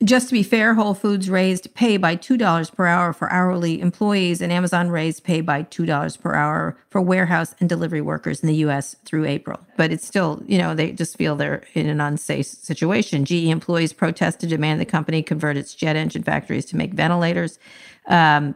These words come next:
General Electric announced it would be laying off ten percent of its domestic aviation workforce. They fired nearly twenty-six hundred workers, along with a temporary layoff of fifty percent of its maintenance workers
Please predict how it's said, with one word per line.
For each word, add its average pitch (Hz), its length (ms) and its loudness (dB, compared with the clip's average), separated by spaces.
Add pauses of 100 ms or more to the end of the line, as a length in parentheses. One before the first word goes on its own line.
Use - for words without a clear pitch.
(140)
General 277 440 4
Electric 226 520 -2
announced 208 420 4
it 190 40 -2
would 185 40 0
be 185 120 0
laying 196 260 2
off 175 180 2
ten 294 280 2
percent 240 340 2
of 185 80 0
its 175 100 -8
domestic 185 560 0
aviation 190 540 2
workforce. 170 520 -2
They 180 160 -2
fired 185 360 2
nearly 175 300 -2
twenty-six 247 500 0
hundred 180 240 0
workers, 170 420 -4
along 180 300 0
with 175 120 -2
a 170 60 -4
temporary 202 600 0
layoff 156 360 -2
of - 120 -10
fifty - 320 -4
percent 165 400 -2
of 151 100 -6
its - 160 -6
maintenance 175 420 -2
workers 160 440 -6